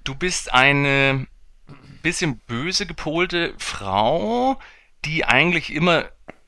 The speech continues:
Also die, ich schreibe ein Buch und ich, ähm, bin auch ein bisschen kriminell und so, aber eigentlich alles, was, was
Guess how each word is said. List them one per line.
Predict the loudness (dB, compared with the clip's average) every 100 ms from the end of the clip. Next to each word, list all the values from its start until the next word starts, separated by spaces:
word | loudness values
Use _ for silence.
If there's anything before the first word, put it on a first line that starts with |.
| _ _ _ -8 -2
Also | -2
die, | -4 -6
ich | 0 2
schreibe | 4 2
ein | 0
Buch | -2 -8 -8
und | -6 -6
ich, | -6 -10 -6
ähm, | -2 0 0 -2 -6 -4
bin | 0
auch | 2 2
ein |
bisschen | 0 -2
kriminell | -2 0 2 4 2 0
und | -2 -4
so, | -2 -2
aber | 0 4
eigentlich | 4 4 -2 -4
alles, | 0 0 0 -4
was, | -4 -4 -10 -12 -10
was | -10 -8 -10 -12